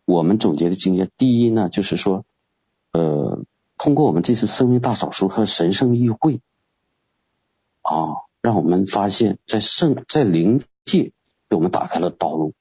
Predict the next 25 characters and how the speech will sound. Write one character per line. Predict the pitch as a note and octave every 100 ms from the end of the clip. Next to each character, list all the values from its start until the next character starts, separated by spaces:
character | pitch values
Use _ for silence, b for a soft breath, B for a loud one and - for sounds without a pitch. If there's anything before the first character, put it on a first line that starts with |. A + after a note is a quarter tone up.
| _
实 | - A2
际 | B2
我 | C3+ E2
们 | F2
没 | F#2
有 | A#2
经 | - A2+ A#2
验， | A#2 -
我 | -
们 | F2+ F#2+
并 | D3+ C3
没 | - C#3+
有 | C3 - B _ _ -
发 | - F2
现， | - A#2 F#2+ -
也 | -
没 | C#3
有 | -
经 | - E3+
历 |
过 | F3 -
这 | D2+
个 | -
事 | - -
情。 | -